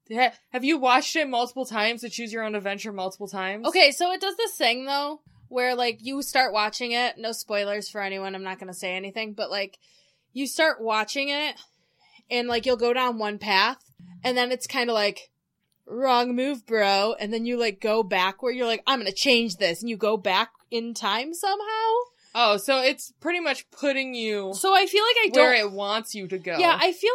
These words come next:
Speaker 2: like I don't have to watch it again, but I might just to see if I choose different paths if different things happen. 'Cause there's definitely, like, one thing that I did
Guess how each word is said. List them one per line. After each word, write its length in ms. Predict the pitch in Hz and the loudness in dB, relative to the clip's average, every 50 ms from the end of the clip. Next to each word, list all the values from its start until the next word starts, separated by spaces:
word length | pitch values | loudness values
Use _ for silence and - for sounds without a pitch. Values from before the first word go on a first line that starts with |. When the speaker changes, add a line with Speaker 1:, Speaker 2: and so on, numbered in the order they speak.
| 539 | 2
Speaker 2:
like 60 | 539 508 494 466 | 0 0 0 0
I 40 | 370 | 0
don't 240 | 381 370 339 - - | 0 -2 -2 -4 -6
have 500 | - - - - - 226 196 202 220 - - - - - - | -10 -10 -8 -6 -2 0 0 0 -2 -4 -10 -14 -10 -8 -4
to 320 | - 381 381 392 392 392 370 285 | -2 0 0 0 -2 -4 -6 -6
watch 300 | 277 370 370 370 381 - | -4 -2 -2 -2 -4 -4
it 80 | 403 392 | -4 -4
again, 320 | 392 359 403 403 403 415 415 392 - - - _ _ - | -2 0 0 0 0 0 -2 -6 -14 -20 -20 _ _ -4
but 120 | 277 285 | -2 0
I 120 | 285 277 254 | 0 0 0
might 400 | 226 220 208 220 254 262 - 202 | 0 -2 0 0 0 0 -2 -4
just 240 | 233 240 233 - | -6 -6 -6 -6
to 80 | - 233 | -8 -10
see 200 | - - 240 233 | -8 -4 0 0
if 120 | 233 233 | 0 0
I 100 | 240 208 | 0 -2
choose 320 | 202 - - - 226 220 - | -2 -4 -6 -6 -6 -6 -6
different 240 | 233 208 220 185 190 | -6 -8 -8 -8 -6
paths 320 | - 208 202 226 226 - | -2 -2 -2 -2 -4 -8
if 100 | 226 196 | -14 -10
different 300 | 196 214 202 214 202 196 | -10 -10 -8 -8 -8 -8
things 160 | 196 190 185 | -8 -8 -4
happen. 320 | - 208 185 185 190 175 185 | 0 0 0 0 -2 -10 -12
'Cause 100 | 214 196 | -8 -4
there's 200 | 233 233 226 214 | -4 -2 -2 -2
definitely, 440 | - 247 247 247 311 320 320 302 294 | -2 -2 -2 -2 -4 -6 -4 -2 -2
like, 160 | 254 220 196 | -2 -2 -2
one 240 | 190 190 196 196 202 | -2 -4 -4 -4 -2
thing 220 | - 247 233 233 226 | -2 -2 -2 0 0
that 100 | 214 196 | 0 0
I 120 | 185 185 | 0 0
did 440 | 185 160 190 180 175 180 196 220 247 | 0 -2 -2 -2 0 0 -2 -2 -4